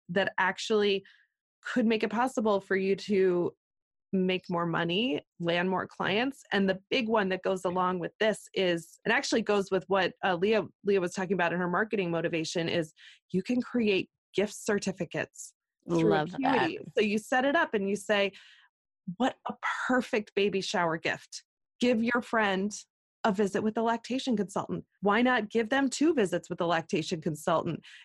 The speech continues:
Speaker 1: You know, the grandparents will love to buy it, or a group of people could go in together and pay for it up front. And then here's a service that has already been paid for.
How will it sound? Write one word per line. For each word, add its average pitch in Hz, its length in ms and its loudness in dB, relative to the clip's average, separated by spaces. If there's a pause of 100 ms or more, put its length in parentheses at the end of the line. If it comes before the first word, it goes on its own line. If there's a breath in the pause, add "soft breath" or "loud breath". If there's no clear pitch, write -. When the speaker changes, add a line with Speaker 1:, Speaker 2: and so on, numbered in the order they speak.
(100 loud breath)
Speaker 1:
You 190 80 2
know, 190 100 6
the 180 100 2
grandparents 214 800 0
will 214 100 0
love 214 220 0
to 240 100 -2
buy 214 260 2
it, 220 200 2
or 190 320 2
a 202 60 0
group 196 240 0
of 214 80 2
people 202 260 0
could 185 180 -4
go 190 220 2
in 190 140 0
together 202 720 0 (160)
and 185 180 0
pay 202 220 0
for 233 260 0
it 233 140 0
up 202 160 -2
front. 202 400 0 (440 loud breath)
And 220 160 4
then 226 220 2 (260)
here's 269 220 2
a 277 80 0
service 220 400 0
that 214 120 2
has 185 220 0 (140)
already 185 280 0
been 254 180 0
paid 196 260 0
for. 170 400 0